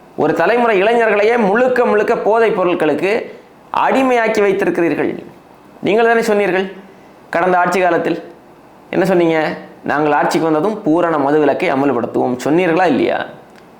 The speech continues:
கொரோனா காலகட்டத்தில எல்லாம் வீட்டுல, அஹ், கொடியை பிடிச்சிட்டு போராட்டம் நடத்தினீர்களே ஐயா ஸ்டாலின் அவர்கள் எல்லாம், இதுக்கு தானா? இதுக்கு தான் போராட்டம் நடத்தினீர்களா? ஆக கனிமொழி அவர்கள் என்ன சொன்னாங்க?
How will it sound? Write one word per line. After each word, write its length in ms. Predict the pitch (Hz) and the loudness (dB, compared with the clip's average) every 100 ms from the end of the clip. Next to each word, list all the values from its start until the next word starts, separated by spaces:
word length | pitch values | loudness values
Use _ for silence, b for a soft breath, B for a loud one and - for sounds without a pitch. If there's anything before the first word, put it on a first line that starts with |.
| - | -4
கொரோனா 320 | 151 202 214 | 0 2 2
காலகட்டத்தில 580 | 202 196 190 180 175 175 | 2 2 2 0 0 2
எல்லாம் 220 | 190 185 | 2 2
வீட்டுல, 320 | 190 226 208 180 147 - B B B B - | 2 2 2 2 2 0 B B B B -4
அஹ், 360 | 127 131 131 | -2 0 0
கொடியை 280 | 165 190 214 | 0 2 2
பிடிச்சிட்டு 280 | 170 165 151 | 0 0 -2
போராட்டம் 360 | 156 170 151 | 0 0 0
நடத்தினீர்களே 480 | 135 - 131 113 101 - - - - - | -2 -2 -2 -2 -4 -6 -14 -20 -20 -4
ஐயா 160 | 139 | -2
ஸ்டாலின் 300 | 135 156 160 | 0 0 2
அவர்கள் 220 | 147 123 120 | 0 0 -2
எல்லாம், 360 | 120 - - - - - | -2 -4 -10 -20 -20 -8
இதுக்கு 240 | 143 165 160 | -2 2 2
தானா? 220 | 117 135 175 - - - - - - - - - | 0 -4 -6 -14 -20 -20 -20 -20 -20 -20 -20 -4
இதுக்கு 220 | 156 170 | 0 2
தான் 140 | 196 185 | 2 2
போராட்டம் 280 | 170 156 131 | 0 0 -2
நடத்தினீர்களா? 460 | 123 120 120 143 123 - - - - - | -2 -2 0 0 -2 -6 -14 -20 -20 -8
ஆக 160 | - 160 | -2 0
கனிமொழி 400 | 170 214 247 233 | 0 2 2 2
அவர்கள் 260 | 202 175 175 | 2 2 2
என்ன 100 | 180 | 0
சொன்னாங்க? 360 | 170 156 147 | 0 0 -2